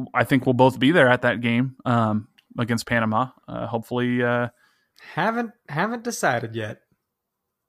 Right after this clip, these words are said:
Speaker 1: Okay. Well, I will be there. <laughs> Um,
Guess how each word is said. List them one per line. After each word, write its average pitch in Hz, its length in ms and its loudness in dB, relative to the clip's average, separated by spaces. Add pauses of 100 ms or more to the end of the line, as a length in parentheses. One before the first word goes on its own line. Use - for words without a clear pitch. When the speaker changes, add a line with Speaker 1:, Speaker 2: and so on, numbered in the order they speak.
(540)
Speaker 1:
Okay. 127 360 -8
Well, 131 100 2
I 156 60 4
will 160 80 4
be 120 140 0
there. 123 180 -4 (200)
<laughs> - 180 -6 (160)
Um, 139 240 0